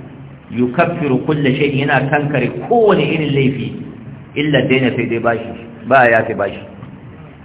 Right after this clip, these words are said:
Wannan yana maka girman bashi. A sai bashi sai ka biya. Me yasa? Saboda haƙƙin wani ne. Sai ka biya. Saboda haka, idan baka biya ba, Allah bai zai gafarta maka ba. To,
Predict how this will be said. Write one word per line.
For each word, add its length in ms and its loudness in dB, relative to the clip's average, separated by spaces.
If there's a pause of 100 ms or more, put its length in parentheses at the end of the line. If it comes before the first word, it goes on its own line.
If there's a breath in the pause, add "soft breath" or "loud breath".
(120)
Wannan 320 4
yana 80 6
maka 200 0 (120)
girman 320 6
bashi. 320 2 (1120)
A 100 -2
sai 160 6
bashi 320 6
sai 160 0
ka 160 6
biya. 300 0
Me 180 4
yasa? 220 6
Saboda 260 2
haƙƙin 320 0
wani 160 0
ne. 140 -2 (840)
Sai 160 -2
ka 160 6
biya. 240 8 (1600)
Saboda 320 6
haka, 160 4
idan 300 4
baka 180 2
biya 240 6
ba, 160 6
Allah 160 8
bai 140 0
zai 100 2
gafarta 480 -2
maka 220 -10
ba. 80 -12 (880)
To, 240 0